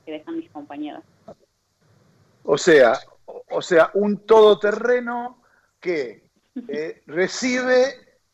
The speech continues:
Speaker 2: y sin hacer demasiadas estridencias se la da al compañero mejor ubicado o al compañero que más sabe.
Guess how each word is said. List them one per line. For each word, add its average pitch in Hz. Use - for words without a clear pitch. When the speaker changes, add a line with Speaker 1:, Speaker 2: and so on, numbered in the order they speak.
Speaker 2:
y 208
sin 220
hacer 220
demasiadas 202
estridencias 233
se 170
la 170
da 202
al 165
compañero 185
mejor 214
ubicado 277
o 208
al 202
compañero 202
que 185
más 180
sabe. 123